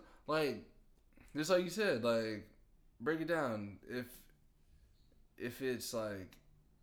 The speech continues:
the, like, the whole structure of,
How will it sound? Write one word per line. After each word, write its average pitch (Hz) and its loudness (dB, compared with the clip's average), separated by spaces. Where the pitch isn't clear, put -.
the, 107 -6
like, 104 -4
the 101 -8
whole 131 2
structure 139 -2
of, 110 -2